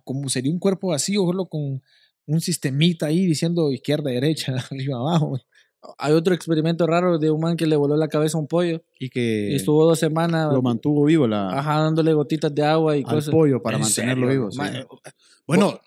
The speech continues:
Speaker 3: eh, en Estados Unidos, ese, eso que te digo, de que decapitaban perros, se la ponían en la cabeza a otro perro
Speaker 2: Sí,
Speaker 3: y
Speaker 2: a-,
Speaker 3: lo
Speaker 2: a-,
Speaker 3: hacían
Speaker 2: querían hacer
Speaker 3: mover.
Speaker 2: como Cerberus,
Speaker 3: Sí.
Speaker 2: no sé qué.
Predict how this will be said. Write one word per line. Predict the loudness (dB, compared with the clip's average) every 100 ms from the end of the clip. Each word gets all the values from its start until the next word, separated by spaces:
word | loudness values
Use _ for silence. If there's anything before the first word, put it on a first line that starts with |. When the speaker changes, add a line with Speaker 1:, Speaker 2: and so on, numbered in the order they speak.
| _
Speaker 3:
eh, | -4 -2 0 0 -4 -6
en | -6
Estados | -6 -6 -4
Unidos, | -2 -2 -2 -4 -6
ese, | -2 0 0
eso | -2 -4
que | -6
te | -4
digo, | -4 -4 -6 _ _ _
de | 2 4 4 2
que | 0 0 0
decapitaban | -2 -6 -6 -8 -6 -6 -6 -6
perros, | -2 0 0 0 -2 -2
se | -4
la | -8
ponían | -8 -8 -6
en |
la | -6
cabeza | -4 -4 -4 -6
a |
otro | -10 -12 -8
perro | -4 0 0 0 0 2 2 2
Speaker 2:
Sí, |
Speaker 3:
y | 0
Speaker 2:
a-, | 0
Speaker 3:
lo | 0
Speaker 2:
a-, | -2
Speaker 3:
hacían | -2
Speaker 2:
querían | -2 0
hacer | 0 0 0
Speaker 3:
mover. | 2
Speaker 2:
como | 2 2 2 0 -2 -6
Cerberus, | -6 -6 -2 0 0 0
Speaker 3:
Sí. |
Speaker 2:
no | -4
sé | -6 -6
qué. | -6 -8